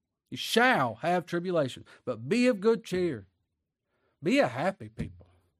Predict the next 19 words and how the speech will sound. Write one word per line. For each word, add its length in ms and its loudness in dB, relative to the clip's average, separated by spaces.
Be 160 2
a 80 4
thankful 680 -6
people. 380 -18
Be 160 0
a 80 0
merciful 600 -4
people, 360 -14
because 460 -4
I 240 -2
have 200 -6
overcome 500 -8
the 60 -10
world. 300 -12
Told, 320 -4
told 240 -6
Satan, 340 -4
he 60 -8
said, 300 -14